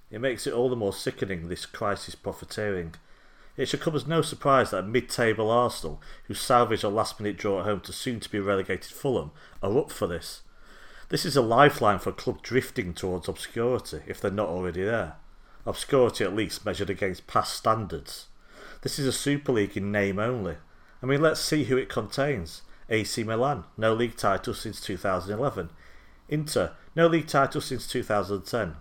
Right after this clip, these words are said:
though they will surely break that one this season. But there are big concerns over their owner's financial situation. Juventus are currently fourth in Serie A.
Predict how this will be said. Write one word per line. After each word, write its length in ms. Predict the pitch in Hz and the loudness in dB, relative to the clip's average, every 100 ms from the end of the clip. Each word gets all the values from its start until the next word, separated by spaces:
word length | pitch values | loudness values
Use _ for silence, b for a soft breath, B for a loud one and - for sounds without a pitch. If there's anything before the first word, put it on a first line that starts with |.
| - | -4
though 100 | 98 | -2
they 100 | 92 | -2
will 120 | 85 | -4
surely 380 | - - 104 92 | -4 0 2 0
break 260 | 80 95 90 | -2 -2 0
that 200 | 101 82 | -2 -2
one 140 | 87 | -6
this 140 | 87 | -8
season. 440 | - 127 107 80 76 B B B B | -2 -2 -2 -4 -12 B B B B
But 120 | 123 | 0
there 100 | 120 | 4
are 60 | 120 | 4
big 260 | - 151 | 4 2
concerns 800 | - 131 120 - 139 131 104 82 | 2 0 0 4 8 10 8 4
over 220 | 101 90 95 | 0 0 0
their 180 | 95 | 0
owner's 340 | 92 104 101 - | 0 0 -2 -4
financial 460 | - 98 90 - | -2 -2 -4 -8
situation. 680 | 90 92 - 117 127 131 - - - - - - - - - - - B B - | -10 -10 -4 0 2 0 -6 -18 -20 -20 -20 -20 -20 -20 -20 -20 -20 B B -6
Juventus 480 | 117 117 117 139 - | 0 2 2 -2 -6
are 60 | |
currently 300 | - 127 139 | -2 -2 -2
fourth 420 | - 160 165 156 | -2 4 4 2
in 60 | 101 | -4
Serie 320 | - 98 92 | -2 0 0
A. 260 | 87 90 | 0 -2